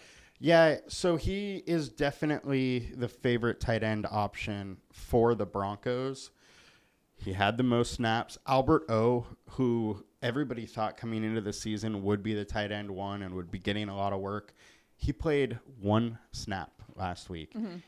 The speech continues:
Speaker 1: He was essentially a healthy scratch. Healthy did not play, but he played one snap. With that, I am totally off Albert O.
Speaker 2: Mm-hmm.
Speaker 1: I, I think his price is too high. He just hasn't been getting the work. So I think, uh,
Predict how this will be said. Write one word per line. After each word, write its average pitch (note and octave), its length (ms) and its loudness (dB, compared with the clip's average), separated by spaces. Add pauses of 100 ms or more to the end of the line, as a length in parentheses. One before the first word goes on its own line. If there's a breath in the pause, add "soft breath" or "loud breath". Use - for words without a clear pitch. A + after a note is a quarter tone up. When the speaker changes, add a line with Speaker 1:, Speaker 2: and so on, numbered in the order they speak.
(120)
Speaker 1:
He A#2+ 200 -6
was A2+ 180 -4
essentially C3 640 -2
a G2+ 100 2
healthy C#3 460 0
scratch. C3 720 0
Healthy B2+ 340 -4
did B2+ 200 -2
not B2+ 260 2
play, C3 340 6
but A2 300 0
he C3 120 -8
played E3 280 0
one D3 240 0
snap. C#3 540 -2 (520 soft breath)
With C3+ 340 6
that, C3+ 400 6 (220)
I B2 140 4
am C#3 160 2
totally B2 420 2
off A2+ 220 2
Albert A2 420 -2
O. A2+ 340 -2 (200)
Speaker 2:
Mm-hmm. F#3+ 260 -10
Speaker 1:
I, G#2+ 300 0
I G#2+ 140 0
think A#2 240 -6
his G2+ 160 -8
price A#2 400 -4
is F#2 120 -12
too B2 220 2
high. C#3+ 540 2
He A2+ 120 -6
just F#2+ 200 -14
hasn't A2 360 -2
been G#2 140 -8
getting G#2 260 -6
the G2+ 80 -8
work. G#2+ 400 -2 (580 loud breath)
So - 180 0
I C3 80 4
think, D3+ 400 -2
uh, C3 380 10